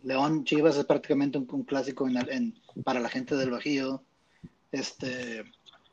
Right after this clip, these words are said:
Pumas Cruz Azul, pues, o sea, obviamente está la rivalidad ahí también, casi clásico.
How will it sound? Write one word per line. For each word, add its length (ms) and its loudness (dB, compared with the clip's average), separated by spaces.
Pumas 300 8
Cruz 160 6
Azul, 340 12
pues, 220 4
o 40 -4
sea, 240 -4
obviamente 380 -4
está 240 -2
la 100 2
rivalidad 560 -2
ahí 180 0
también, 460 -4
casi 280 -8
clásico. 600 -4